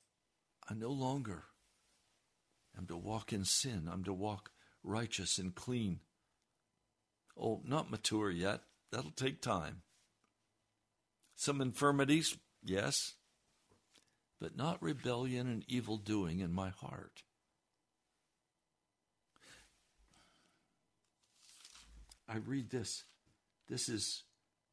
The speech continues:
to the church at Ephesus in verse seven. "The one having an ear must pay attention to what the Spirit is saying to the churches.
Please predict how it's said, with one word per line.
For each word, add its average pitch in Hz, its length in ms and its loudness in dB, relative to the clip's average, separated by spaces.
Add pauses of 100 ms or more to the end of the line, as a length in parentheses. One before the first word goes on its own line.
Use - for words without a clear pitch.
(460)
to 135 140 0
the 113 140 -2
church 110 340 0
at - 160 -4
Ephesus 101 560 0
in 95 120 -2
verse 92 240 -4
seven. 98 400 -4 (880)
"The 120 160 0
one 143 240 0
having 151 440 2
an 127 220 0
ear 147 480 6 (420)
must 139 320 2
pay 160 200 2
attention 156 640 2
to 135 80 2
what 127 180 0
the 135 120 0
Spirit 156 460 4
is 135 160 0
saying 175 480 4
to 156 140 6
the 151 140 2
churches. 147 640 2